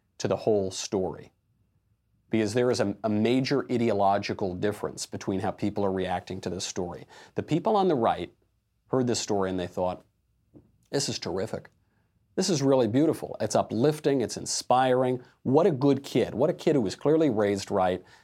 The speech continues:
and who has just made wonderful decisions." The left saw this story. All, you saw the blue check marks on Twitter and you saw other people reacting and saying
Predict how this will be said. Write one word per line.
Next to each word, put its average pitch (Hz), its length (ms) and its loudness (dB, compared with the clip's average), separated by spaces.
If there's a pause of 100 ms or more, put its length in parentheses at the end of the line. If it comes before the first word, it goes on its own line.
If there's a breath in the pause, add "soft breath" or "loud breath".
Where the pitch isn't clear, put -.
(220 soft breath)
and 92 160 0
who 101 140 0
has 92 160 -2
just 127 260 -6
made 92 260 0 (320)
wonderful 135 380 2
decisions." - 500 -6 (680)
The 127 80 4
left 165 300 2
saw 95 200 0
this - 160 -10
story. - 400 -8 (140)
All, 107 320 2
you 104 60 0
saw 113 200 0
the 110 60 -2
blue 110 200 0
check 123 260 -2
marks 127 260 -2
on 117 100 -2
Twitter 131 380 0
and 110 80 0
you 104 60 -2
saw 113 460 2
other 165 200 2
people 107 280 -6
reacting 82 500 -6
and 98 120 -2
saying 98 420 0